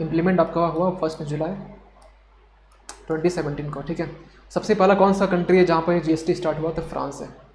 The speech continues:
सबसे पहला कौन सा country जहाँ wet start हुआ, value added tax? France ही है। वन ज़ीरो टू सीएए,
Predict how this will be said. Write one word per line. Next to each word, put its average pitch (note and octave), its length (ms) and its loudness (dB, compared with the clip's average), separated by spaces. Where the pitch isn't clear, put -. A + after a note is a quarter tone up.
सबसे F3+ 140 -2
पहला G3 140 4
कौन F#3+ 160 6
सा F#3+ 100 2
country F3+ 260 4
जहाँ E3+ 180 2
wet F#3+ 260 4
start D3+ 300 -2
हुआ, D3 100 -8
value D#3+ 220 0
added D#3+ 160 0
tax? C#3+ 260 -8
France D3+ 280 -8
ही - 60 -12
है। - 100 -12
वन F#3 200 6
ज़ीरो G3+ 180 8
टू G#3 220 4
सीएए, F3+ 720 4